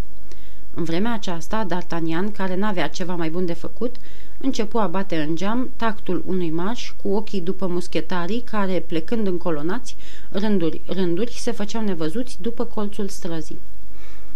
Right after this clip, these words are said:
Când sfârși de scris scrisoarea, domnul de Treville îi puse sigiliul și, ridicându-se de pe scaun, se apropie de D'Artagnan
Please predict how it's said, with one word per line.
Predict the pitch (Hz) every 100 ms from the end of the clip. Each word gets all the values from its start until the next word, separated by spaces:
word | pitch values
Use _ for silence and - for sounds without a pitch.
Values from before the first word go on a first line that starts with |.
| -
Când | 202 202
sfârși | 202 175 -
de | 262
scris | 202 - 226
scrisoarea, | - 190 - 170 139 170 220
domnul | 175 220 262
de | 208
Treville | 202 175 156 170 202 226
îi | 208 196
puse | 240 240
sigiliul | 185 170 151 156 147 165 240 269 - - -
și, | - - 180 208 226
ridicându-se | - 196 170 - 240 226 202
de | 190
pe | 175 160
scaun, | - 156 180 233 233
se | - 220
apropie | 202 220 226 202 208
de | 160 156
D'Artagnan | 175 180 156 151 175 233